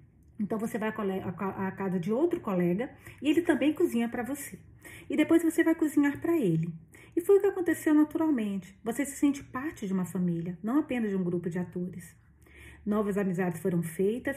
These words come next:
antigas reacendidas, amizades tão fortes que até hoje, quando vejo Emma, Bryce, Jessica, Otávia, Ellison e Cici, o encontro é de completo amor e apoio. Éramos um grupo de mulheres, todas unidas,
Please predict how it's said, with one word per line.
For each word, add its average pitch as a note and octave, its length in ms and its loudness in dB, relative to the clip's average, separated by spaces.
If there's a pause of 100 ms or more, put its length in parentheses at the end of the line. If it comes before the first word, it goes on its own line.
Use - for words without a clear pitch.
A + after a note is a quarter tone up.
(160)
antigas G3+ 600 -4
reacendidas, F#3 880 -2 (260)
amizades G#3 440 -2
tão E4 240 0
fortes - 600 -8 (220)
que C4 60 -2
até E4+ 280 0
hoje, C4 380 0
quando A3+ 240 -2
vejo F3+ 340 0
Emma, G3 440 -2 (640)
Bryce, G3 680 0
Jessica, G3 600 -2
Otávia, F#3+ 680 -2 (120)
Ellison G3+ 400 -2
e G3 60 -2
Cici, G#3+ 640 -6 (220)
o A3+ 60 0
encontro A#3+ 480 -2
é - 20 0
de A3+ 140 -6
completo A#3 520 -4
amor A3+ 360 0
e A#3 80 -4
apoio. F3+ 580 -8 (560)
Éramos A3 340 0
um G3 80 0
grupo G#3 300 0
de F#3+ 80 -4
mulheres, G3 580 -2 (300)
todas E4+ 320 4
unidas, F#3 500 4